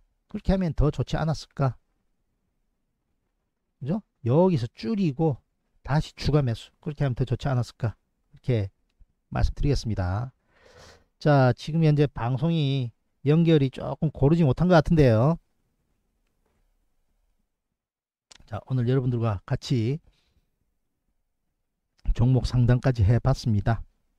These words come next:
자, 미국 시장 상당히, 아, 흔들리고 중국, 홍콩 흔들리면서 조금, 아, 시장이 어렵습니다. 아, 우리나라 시장, 아, 월요일날 강하게 반드시 반등해내야 된다.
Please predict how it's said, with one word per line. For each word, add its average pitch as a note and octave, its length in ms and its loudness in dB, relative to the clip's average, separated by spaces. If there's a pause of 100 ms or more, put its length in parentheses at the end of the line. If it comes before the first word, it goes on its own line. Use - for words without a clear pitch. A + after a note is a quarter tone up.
(1500)
자, B2+ 400 0 (220)
미국 D#3+ 260 -2
시장 B2+ 540 -2 (180)
상당히, C#3 640 -4 (480)
아, G2 340 -10
흔들리고 C#3+ 520 -8
중국, E3+ 460 -8 (240)
홍콩 D3 560 -8
흔들리면서 C#3 760 -6
조금, B2 520 -2 (300)
아, G#2+ 180 -8
시장이 A#2+ 380 -2 (100)
어렵습니다. A2 720 6 (680)
아, - 80 -8
우리나라 A#2+ 300 2
시장, B2 520 2 (640)
아, A2 300 4
월요일날 A#2+ 580 12
강하게 B2 440 -6
반드시 A#2+ 340 -6
반등해내야 C3 800 -4
된다. A#2+ 360 -2